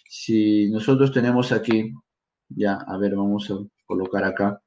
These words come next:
A ver, si nosotros tenemos aquí, ya, por acá viene el río.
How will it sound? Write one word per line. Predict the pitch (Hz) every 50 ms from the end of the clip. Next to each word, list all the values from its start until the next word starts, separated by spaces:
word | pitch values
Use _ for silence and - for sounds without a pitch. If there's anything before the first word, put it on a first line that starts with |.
| _ _ _ _ _ _ _ _ - - - - 135 135 - - - - - - _ _ _
A | - -
ver, | 98 95 92 90
si | - - 104
nosotros | 101 104 117 120 120 123 127
tenemos | - 113 107 110 110 113 113 110 - 107
aquí, | 101 101 - - 117 113 113 117 - - - _ _ _ _ _ _ _ _ _ _ _ _ - - - _ _ _ _ _ _ _ _ _ _ _ _ _ _ _ _ _ _ _ _ _ _ _ _ _ _ _ _ _ _ _ _ _ _ _ _ _ _ _ _ _ _ _ _ _ _ _ _ _ _ _ _ _ _ _ _ _ _ _ _ _ _ _ _ _ _ _ _ _ _ _ _ _ _ _ _ _ _ _ _ _ _ _ -
ya, | 110 101 98 92 87 - - _ _ _ _ _ _ - - - _ _ _ _ _ _ _ _ _ _ _ _ _ _ _ _ _ _ _ _ _
por | - 113 110
acá | 110 - 131
viene | 127 123 113 113 107
el | 95
río. | 101 104 98 98 104